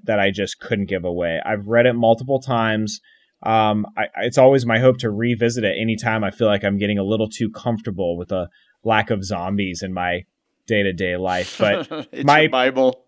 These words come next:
Speaker 1: <laughs> my paperback copy is just, like, so well loved and well worn. So I didn't feel like it took a whole lot of, like, I listened to a couple podcasts, watched some YouTube videos. I was like, "Oh yeah, I remember that detail. I remember that detail."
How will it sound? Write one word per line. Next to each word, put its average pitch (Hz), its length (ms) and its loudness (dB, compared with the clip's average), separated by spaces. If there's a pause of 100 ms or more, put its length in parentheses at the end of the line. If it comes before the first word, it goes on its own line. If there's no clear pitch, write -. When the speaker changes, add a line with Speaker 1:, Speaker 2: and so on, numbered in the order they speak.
Speaker 1:
<laughs> 135 100 4
my 175 220 8
paperback 165 680 4
copy 147 440 4
is 127 180 2
just, 127 200 -2
like, 113 200 2
so 135 640 6
well 123 400 6
loved 113 540 4
and 107 500 0 (480)
well 120 320 8
worn. 110 480 0 (140)
So - 180 4
I 170 100 8
didn't 196 300 4
feel 190 220 4
like 170 200 8
it 123 160 2
took 135 260 2
a 120 160 6
whole 131 400 4
lot 117 300 6
of, 110 260 2
like, 104 320 2
I 120 80 0
listened 120 260 2
to 113 40 2
a 110 40 0
couple 104 240 -2
podcasts, 107 720 0
watched 104 240 0
some 104 100 -2
YouTube 101 380 -2
videos. 101 380 0
I - 20 -4
was 101 120 -4
like, 101 140 -8
"Oh 123 180 4
yeah, 123 260 4
I 113 60 2
remember 113 400 0
that 101 180 0
detail. 104 340 -2
I 101 140 -2
remember 110 260 -2
that 98 100 -2
detail." 104 380 -2